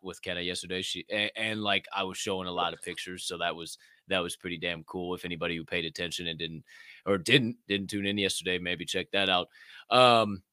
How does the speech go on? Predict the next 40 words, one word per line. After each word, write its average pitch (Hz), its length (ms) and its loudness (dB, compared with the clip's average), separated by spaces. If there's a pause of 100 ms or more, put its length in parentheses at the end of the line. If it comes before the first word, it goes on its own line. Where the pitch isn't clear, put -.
(120)
but 175 360 12 (300)
I, 180 160 6 (100)
I 196 80 10
saw 185 200 10
you 160 120 10
take 151 220 8
a - 40 2
massive 127 380 6
dab 113 280 4
before 104 320 -2
this 98 160 2
show, 95 360 0
and, 98 280 0
and 104 100 -2
I 110 80 2
don't 107 140 2
want 101 200 -4
you 95 60 -8
to 90 80 -8
stumble 92 380 -4
over 90 180 -4
your 87 140 -6
words 113 500 4
and 95 100 -6
release 123 340 2
something 127 320 4
you 98 120 -2
shouldn't. 123 560 0
So 107 380 0 (340)
let's 180 80 -6
talk 269 160 8
about 202 160 8
something 151 260 2
you 123 100 -2
can't 113 280 2
get 101 100 -2
in 90 80 -16
trouble 90 300 -4
with. 95 200 -2 (340)
Uh, 160 220 12